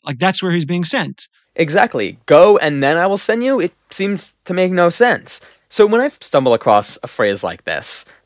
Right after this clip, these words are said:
Speaker 2: it seems really strange. It seems like it, uh, uh, it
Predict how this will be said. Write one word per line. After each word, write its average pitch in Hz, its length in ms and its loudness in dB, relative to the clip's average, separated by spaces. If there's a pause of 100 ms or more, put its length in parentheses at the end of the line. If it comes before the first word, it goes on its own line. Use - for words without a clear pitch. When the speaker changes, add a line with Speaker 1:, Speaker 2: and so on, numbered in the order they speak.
(180)
Speaker 2:
it - 100 -20
seems 220 580 -4
really 143 180 0
strange. 107 500 -4
It - 80 -16
seems 185 440 -6
like 135 140 -6
it, 123 300 -4
uh, 107 180 -8
uh, 104 300 -6
it 113 180 -8